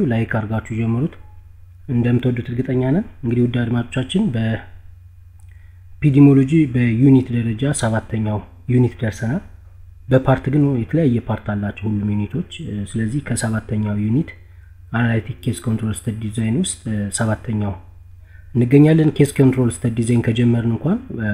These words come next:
ከሶስተኛው ዩኒ-፣ ፓርት ጀምሮ እስካሁን መጠናል። ስለዚህ by the way ያላያችኋቸው ፓርቶች ካሉ ካሁን በፊት the same page እንድንሆን ከስር ሊንኩ አለላችሁ ማየት ትችላላችሁ።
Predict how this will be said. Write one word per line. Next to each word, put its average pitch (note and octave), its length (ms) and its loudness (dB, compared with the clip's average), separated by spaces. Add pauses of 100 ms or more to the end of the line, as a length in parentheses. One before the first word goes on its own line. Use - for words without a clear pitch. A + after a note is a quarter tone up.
(160)
ከሶስተኛው A2+ 640 -4 (260)
ዩኒ-፣ A#2 280 -2 (640)
ፓርት B2 260 0
ጀምሮ A#2+ 280 2
እስካሁን A2+ 340 -2
መጠናል። B2 440 -2 (460)
ስለዚህ B2 400 -2 (760)
by B2 140 -2
the B2+ 120 6
way D#3+ 100 6
ያላያችኋቸው A#2+ 760 0
ፓርቶች - 460 -4 (380)
ካሉ G#2 400 -4
ካሁን G#2+ 260 -4
በፊት G#2 280 -6 (320)
the A2+ 120 -2
same A#2+ 220 2
page A2 200 -4
እንድንሆን A2 320 -2 (600)
ከስር B2 280 0
ሊንኩ A2+ 240 0
አለላችሁ A2+ 460 -4
ማየት G#2+ 160 0
ትችላላችሁ። G2 540 -8